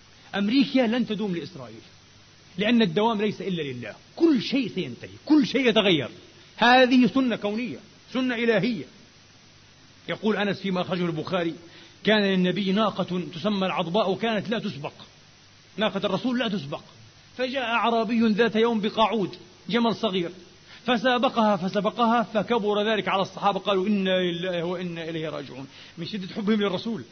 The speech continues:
لا يريدون حتى إيه؟ أن ناقة أخرى أو قعودا آخر يسبق ناقة الرسول. فقال النبي يريد أن يعلمهم سنة الله في الخلق: "إن حقا على الله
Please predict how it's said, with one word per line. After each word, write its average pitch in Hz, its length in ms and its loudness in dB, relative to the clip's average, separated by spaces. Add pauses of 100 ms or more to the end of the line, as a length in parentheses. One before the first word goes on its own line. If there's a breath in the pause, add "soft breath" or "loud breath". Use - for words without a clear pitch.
(260 loud breath)
لا 208 180 4
يريدون 269 440 0
حتى - 280 -6
إيه؟ 240 200 -4 (460 loud breath)
أن 202 220 0
ناقة 226 300 2
أخرى 208 220 0
أو 190 140 2
قعودا 226 540 2
آخر - 220 2 (120)
يسبق 214 380 0
ناقة 175 260 -2
الرسول. 139 300 -10 (1400)
فقال 185 280 4
النبي 185 440 -2 (1000)
يريد 220 160 -8
أن 214 80 0
يعلمهم 190 560 0
سنة 220 280 -2
الله 214 180 0
في 160 80 -2
الخلق: 185 320 -2 (600)
"إن 190 180 0
حقا - 380 -6
على 151 320 -2
الله 147 400 -4